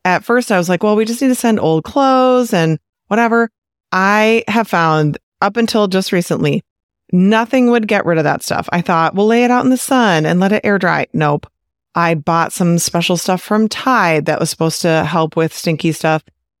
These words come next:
All it did was really just kind of cover up the smell with a very strong chemical-y fragrance. And I know some people are super big into all the laundry scents and all that stuff.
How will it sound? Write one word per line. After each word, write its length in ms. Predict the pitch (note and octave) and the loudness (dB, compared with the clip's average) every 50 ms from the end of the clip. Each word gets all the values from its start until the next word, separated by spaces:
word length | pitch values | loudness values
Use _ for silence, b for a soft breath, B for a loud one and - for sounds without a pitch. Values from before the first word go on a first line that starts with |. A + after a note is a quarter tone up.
| _ | _
All 240 | - F#3+ B3 D#4+ F#4+ | -2 0 2 2 2
it 100 | F#4 - | 2 2
did 200 | - G3 G#3+ A3+ | 2 0 0 0
was 180 | B3 A#3 G3 F3+ | 0 -2 -2 -2
really 200 | E3+ F3+ G3 G3+ | 0 0 0 0
just 200 | G3 F#3+ - - | -2 -4 -4 -2
kind 160 | - F3+ E3+ | 0 0 0
of 80 | D#3 - | 0 -2
cover 420 | - - - E3 D3+ E3 D#3+ - - | -6 -6 -4 -4 -2 -2 -2 -2 -2
up 140 | - - - - | -4 -6 -6 -6
the 80 | A3 G#3+ | -6 -6
smell 420 | - - - A#3 A#3 A#3+ B3 B3 G#3 | -4 -2 0 0 2 2 2 2 2
with 180 | F#3 F3 - | 0 0 0
a 100 | E3+ D#3 | 0 -2
very 280 | D3 D#3+ D#3 D#3+ D#3+ D#3+ | 0 0 2 2 2 0
strong 800 | - - - - D#3 D3 C#3+ D3 D3+ D3+ D#3 D#3+ D#3+ D#3+ D#3+ - _ _ _ _ _ _ _ _ | -2 -4 -4 -4 -2 0 0 0 0 0 0 0 0 0 -2 -4 _ _ _ _ _ _ _ _
chemical-y 540 | - - D#3+ E3 F#3+ F#3+ A3+ A#3+ B3 B3+ B3+ | -6 -4 -2 -2 -2 0 0 0 2 2 0
fragrance. 500 | A#3+ - B3+ B3+ B3 C4+ C4+ C4+ C#4+ C4 - _ _ _ _ _ _ - | 0 0 0 0 2 2 2 2 0 -2 -6 _ _ _ _ _ _ -4
And 140 | - G3 | 0 0
I 60 | G3+ G3+ | 2 2
know 160 | G#3 G3+ G3+ | 2 2 0
some 220 | - - G3+ F#3+ | 0 0 -2 0
people 260 | G3 G#3 F#3 - F#3 | 0 -2 -2 0 0
are 100 | F3 F3 | 0 0
super 480 | F3 - - G3 F3 - F#3 F3+ F3+ F#3 | -2 -2 -4 -4 -2 -2 0 0 0 0
big 300 | E3+ F3 E3+ E3+ D#3 - | 2 0 0 0 0 -2
into 720 | - E3 D#3+ D#3 D3+ - - E3+ D#3 D#3 D#3 D3+ D#3 D3+ - _ _ _ _ _ _ _ _ _ _ _ | -2 0 0 0 0 0 0 0 2 2 2 0 -2 -4 -6 _ _ _ _ _ _ _ _ _ _ _
all 140 | G3+ F#3+ F#3 | -2 -2 -2
the 80 | - - | -2 -4
laundry 440 | E3 - E3+ D#3+ D#3+ D3+ E3 E3+ E3+ | -4 -2 -2 -2 0 0 0 0 0
scents 400 | - - E3+ E3 E3 D#3+ - - | 0 -2 -2 0 -2 -2 -2 -2
and 120 | D3+ D3+ | -2 0
all 200 | - - D#3+ D#3 | 0 0 0 0
that 160 | D#3+ D#3 D#3 - | 0 -2 -2 -2
stuff. 200 | - D#3 D3+ | -2 -4 -4